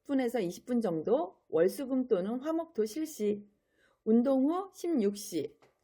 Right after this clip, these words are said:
두유 이백 밀리, 바나나 한 개,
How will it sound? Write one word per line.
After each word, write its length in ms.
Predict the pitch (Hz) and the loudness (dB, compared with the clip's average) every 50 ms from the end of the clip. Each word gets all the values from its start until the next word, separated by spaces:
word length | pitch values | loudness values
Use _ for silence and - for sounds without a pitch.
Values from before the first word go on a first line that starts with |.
| _ _ _ _ _ _ _ _ _ | _ _ _ _ _ _ _ _ _
두유 340 | - 233 240 254 277 277 277 | -4 0 2 4 4 4 4
이백 300 | 240 208 202 226 226 226 | 2 2 4 4 4 4
밀리, 640 | 220 208 196 196 190 190 196 214 269 330 381 - _ _ _ _ _ _ | 4 4 2 2 2 2 2 2 0 -2 -4 -8 _ _ _ _ _ _
바나나 380 | - 202 190 196 196 202 202 196 | -8 -6 -4 -2 -2 -2 0 0
한 240 | 208 208 196 190 185 | 0 0 0 0 0
개, 280 | 247 302 339 381 370 | 2 0 0 0 -2